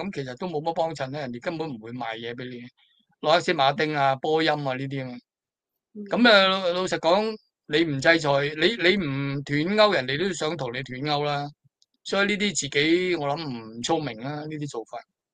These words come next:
Speaker 1: 近來有啲咩事嘅，即係話好似扮嘢要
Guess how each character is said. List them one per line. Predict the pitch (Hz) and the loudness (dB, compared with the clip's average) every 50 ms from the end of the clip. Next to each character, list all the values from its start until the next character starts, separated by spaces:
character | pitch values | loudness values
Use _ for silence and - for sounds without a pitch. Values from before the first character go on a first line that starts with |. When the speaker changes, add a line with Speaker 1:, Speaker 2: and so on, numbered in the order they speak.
| _ _ _ _ _ _ _ _ _ _ _ _ - - - | _ _ _ _ _ _ _ _ _ _ _ _ -20 -6 2
Speaker 1:
近 | - 165 156 156 | 6 6 6 8
來 | 151 135 143 151 | 8 6 6 8
有 | 151 170 | 6 6
啲 | 185 214 208 190 | 4 2 0 0
咩 | 180 165 | -2 -4
事 | 143 143 147 | -4 -6 -4
嘅， | 139 147 156 165 170 | -2 -2 -2 -2 -2
即 | 165 190 | 0 0
係 | 175 156 147 | 2 2 4
話 | 143 135 131 127 | 4 4 4 4
好 | 135 180 202 | 4 2 2
似 | 180 170 | 2 2
扮 | - - 135 131 131 135 | 4 6 6 6 6 4
嘢 | 139 139 143 147 | 4 4 4 4
要 | 151 151 151 | 4 2 2